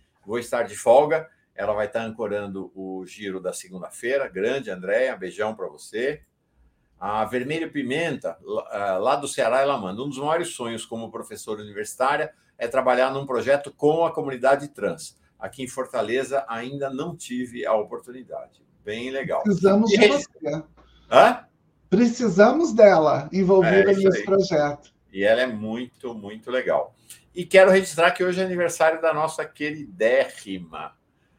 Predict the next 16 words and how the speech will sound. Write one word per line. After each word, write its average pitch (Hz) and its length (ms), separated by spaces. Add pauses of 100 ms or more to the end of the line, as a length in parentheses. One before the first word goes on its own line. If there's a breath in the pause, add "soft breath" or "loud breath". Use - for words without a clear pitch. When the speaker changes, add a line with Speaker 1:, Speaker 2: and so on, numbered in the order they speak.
(140)
Speaker 1:
eh, 95 480
Olivia 113 400
Husler. 82 480
Então, 113 280
parabéns, 117 440
Olivia, 107 360
você 104 200
que - 80
tá - 120
todo 175 320
Speaker 2:
Olivia. 185 460
Speaker 1:
dia - 120
aqui 101 220
com 90 100
a 87 60
gente, 113 420